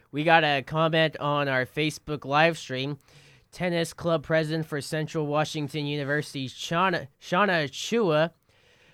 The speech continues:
says that Tom Brady is the goat, the greatest of all time, undisputed.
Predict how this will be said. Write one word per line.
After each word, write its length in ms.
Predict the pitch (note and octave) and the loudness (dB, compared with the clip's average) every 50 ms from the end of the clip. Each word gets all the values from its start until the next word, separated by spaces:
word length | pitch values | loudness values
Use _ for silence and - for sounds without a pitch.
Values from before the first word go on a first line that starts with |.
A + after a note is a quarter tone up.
| _ _ | _ _
says 640 | _ - - - - - F#3 F#3+ G3+ A3 G#3+ E3+ D3 | _ -16 -14 -8 -2 2 4 6 6 6 4 4 2
that 220 | D#3+ D3+ - - | 0 0 0 -2
Tom 460 | - - F#3+ G3 G#3+ A#3 A#3+ A#3+ G#3 | -6 -2 2 6 6 6 6 4 2
Brady 540 | D3 D3+ D#3+ F#3 G3+ G#3 G3+ A3+ A3 G#3+ D#3 | -2 0 2 4 4 4 4 2 -2 -4 -4
is 380 | D3 F3 F#3+ G3+ G3 F3 E3+ D#3+ | -2 0 0 0 -2 -4 -4 -2
the 120 | F#3+ G3 | -2 -2
goat, 380 | E3 B2 E3+ F3 E3 C3+ - - | 0 2 4 4 4 4 2 -2
the 100 | C#3+ C3+ | -4 -6
greatest 480 | A#2 A2 C3 D#3 D#3+ E3+ F3+ E3+ - - | -4 -2 0 0 2 2 0 -2 -2 -2
of 120 | F3 D#3+ | 0 2
all 140 | E3+ E3+ E3+ | 2 2 0
time, 400 | E3 - F#3 E3+ E3+ E3+ E3 D#3 - | 0 0 2 2 4 4 2 0 -4
undisputed. 1000 | - C#3 D#3+ F#3+ G#3+ G#3 G3 E3 - - - - - F3+ G3 E3 B2+ A#2 G#2 G#2 | -4 -2 0 0 0 -2 -4 -6 -8 -8 -10 -8 -2 0 0 0 0 -2 -6 -10